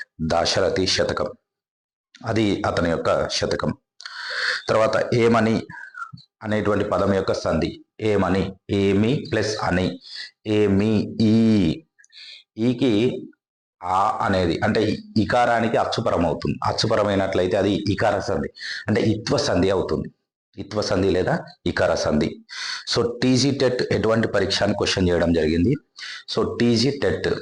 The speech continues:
ఈ టెట్ అనేది టీచర్ ఎలిజిబిలిటీ టెస్ట్, ఒక అర్హత పరీక్ష. So, ఇది ఒకవేళ ప్రజ్ఞా పరీక్షలకు సంబంధించి ఇలా క్వశ్చన్ అడిగి ఉన్నట్లయితే టీజీ టెట్ అనేటువంటి పరీక్ష ఒక గ్రూప్ టెస్ట్ అవుతుంది. అది సామూహిక పరీక్ష అవుతుంది.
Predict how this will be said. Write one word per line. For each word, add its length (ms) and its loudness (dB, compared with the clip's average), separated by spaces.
ఈ 140 -2
టెట్ 240 2
అనేది 340 2
టీచర్ 380 0
ఎలిజిబిలిటీ 540 0
టెస్ట్, 280 -2
ఒక 160 -2
అర్హత 260 -2
పరీక్ష. 400 -4
So, 140 2
ఇది 220 4
ఒకవేళ 480 4
ప్రజ్ఞా 520 2
పరీక్షలకు 520 0
సంబంధించి 960 2
ఇలా 180 0
క్వశ్చన్ 360 0
అడిగి 180 2
ఉన్నట్లయితే 680 2
టీజీ 260 2
టెట్ 300 0
అనేటువంటి 540 0
పరీక్ష 300 0
ఒక 140 -2
గ్రూప్ 540 0
టెస్ట్ 260 0
అవుతుంది. 380 -2
అది 100 -4
సామూహిక 440 0
పరీక్ష 340 -2
అవుతుంది. 440 0